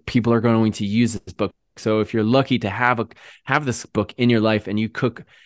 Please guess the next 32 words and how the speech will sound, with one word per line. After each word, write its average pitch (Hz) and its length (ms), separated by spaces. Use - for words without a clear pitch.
a - 40
single 165 320
recipe 160 460
or 120 140
you 110 120
cook - 320
every 160 240
single 107 260
recipe, 95 540
you 123 200
will 127 180
understand 117 920
and 113 140
you 120 100
will 110 240
walk 113 300
away 107 360
and 101 100
appreciate 101 880
how 120 320
I 113 80
see 110 220
food 95 440
every 98 180
single 92 240
day 90 160
for 90 120
the 90 80
rest 92 180
of - 60
your 87 100
life. 76 360